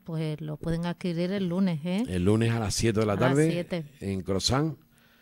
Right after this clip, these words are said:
Speaker 2: Allí estaremos y esperamos pasar un ratito agradable, sin prisa.
Speaker 1: Eso,
Speaker 2: Sin prisa
Speaker 1: tranquilamente.
Speaker 2: ninguna.
Speaker 1: Porque las prisas no son buenas,
Speaker 2: No,
Speaker 1: eso
Speaker 2: no.
Speaker 1: se-, eso es de toda la vida. Y además que cuando estás en un momento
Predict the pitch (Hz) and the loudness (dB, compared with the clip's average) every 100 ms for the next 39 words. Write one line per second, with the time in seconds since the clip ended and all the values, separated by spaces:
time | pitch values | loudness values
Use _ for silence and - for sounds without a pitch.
0 | _ _ - - 92 104 107 107 113 117 | _ _ -20 -8 -2 -2 -2 -2 0 0
1 | 113 98 98 95 - 98 101 98 90 82 | -2 -2 -2 -4 -8 -8 -4 -4 -4 -4
2 | 92 92 95 110 104 82 - - 98 - | -4 -2 -2 0 0 -4 -6 -6 -2 0
3 | 123 85 - _ _ _ _ _ _ - | 0 -4 -10 _ _ _ _ _ _ -18
4 | - 202 - 147 - - - 175 170 - | -4 -2 -2 -6 -10 -12 -4 -2 2 2
5 | - 117 107 98 98 98 92 - - - | 2 4 2 2 0 -2 -8 -20 -20 -6
6 | 185 175 180 170 - 214 - 170 156 156 | -4 -2 -2 -2 -2 -4 -2 -2 -2 -2
7 | 151 175 165 123 98 110 110 120 214 185 | 0 0 2 4 4 6 4 2 0 0
8 | 226 208 196 185 180 175 160 156 - - | 0 2 0 2 2 2 0 -2 -4 -12
9 | 165 139 196 180 185 185 202 220 196 180 | -20 -8 -2 0 0 -2 -2 -2 -2 -2
10 | 175 190 196 196 202 202 202 | -2 -2 0 0 0 -2 -2